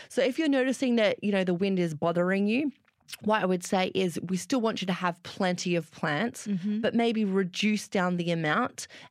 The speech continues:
Speaker 1: and slowly build it up, because our gut becomes really adaptable to, to the gas. So if you
Speaker 2: Mm-hmm.
Speaker 1: go from not much fiber to a lot of fiber, your bacteria produce a lot of gas,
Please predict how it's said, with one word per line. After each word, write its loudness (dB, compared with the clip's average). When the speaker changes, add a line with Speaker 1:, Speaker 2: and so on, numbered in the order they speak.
Speaker 1:
and 0
slowly 2
build -2
it -6
up, -2
because -2
our 2
gut -2
becomes -2
really 0
adaptable -2
to, -2
to -4
the 0
gas. -2
So 2
if 0
you 0
Speaker 2:
Mm-hmm. 0
Speaker 1:
go 0
from 0
not 0
much -2
fiber 0
to 0
a 2
lot 2
of 0
fiber, 0
your 0
bacteria -2
produce -6
a -2
lot 2
of -6
gas, -2